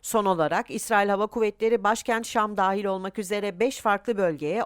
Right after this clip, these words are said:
ondan fazla saldırı düzenledi. Şam, Hama, Laskiye, Dera ve Kuneytra'da pek çok hedef vuruldu.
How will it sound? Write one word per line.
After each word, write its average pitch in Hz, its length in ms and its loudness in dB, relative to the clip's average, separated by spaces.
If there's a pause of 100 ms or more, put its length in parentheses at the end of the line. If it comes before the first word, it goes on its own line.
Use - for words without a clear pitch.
ondan 240 400 2
fazla 233 400 2
saldırı 202 580 0
düzenledi. 151 640 -2 (240)
Şam, 202 460 -2 (140)
Hama, 190 480 0
Laskiye, 190 680 -2
Dera 214 320 2
ve 214 120 -2
Kuneytra'da 190 720 -2
pek 254 280 -4
çok 220 340 0
hedef 180 380 -2
vuruldu. 151 440 -4